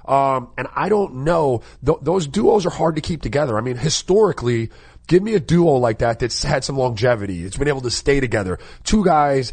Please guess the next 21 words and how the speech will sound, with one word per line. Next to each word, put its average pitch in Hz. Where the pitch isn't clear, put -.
at 117
the 110
same 160
point 151
in 139
their 131
career, 131
both 139
vying 127
for, 123
like, 120
s-, -
supremacy 160
at 123
their 139
position 123
in 117
the 113
N 107
B 101
A. 76